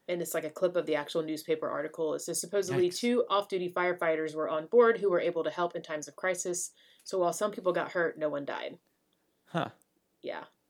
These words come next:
Speaker 1: Um, this one is a six hundred and sixty pound parade float collapsed during a parade at T-, Disneyland Tokyo in two thousand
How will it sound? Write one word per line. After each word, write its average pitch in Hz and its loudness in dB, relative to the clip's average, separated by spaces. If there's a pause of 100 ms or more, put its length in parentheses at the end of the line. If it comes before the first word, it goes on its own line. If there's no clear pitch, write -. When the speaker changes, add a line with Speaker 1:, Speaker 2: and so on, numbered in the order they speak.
(120)
Speaker 1:
Um, 170 2 (460)
this 185 -4
one 190 2
is 175 4
a 160 0
six - -4
hundred 175 0
and - -6
sixty 180 -4
pound 165 -4
parade 160 -2
float 180 -2
collapsed - -4
during 156 -4
a 156 -4
parade 156 -2
at - -2
T-, 170 -6
Disneyland 165 -6
Tokyo 233 2
in 190 -2
two 175 -6
thousand 143 -6